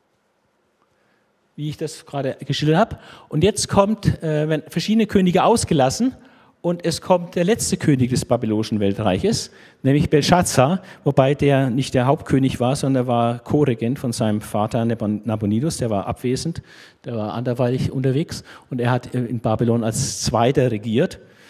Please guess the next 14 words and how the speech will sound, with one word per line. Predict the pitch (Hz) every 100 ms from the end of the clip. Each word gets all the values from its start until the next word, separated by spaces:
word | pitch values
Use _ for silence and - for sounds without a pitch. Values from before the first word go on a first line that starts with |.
| - _
Und | 135
deswegen | 120 135 131 131
gibt | 139 -
er | 131
auch | 123
dem, | - 127 139
der | 120 113
das | 120
Menetekel | 113 110 135 139
sagen | 127 117 113 110
kann, | 123 117 127
äh, | 117 113 113 - - _ _ _ - - -
den, | 117 107
den, | 110 104 101 95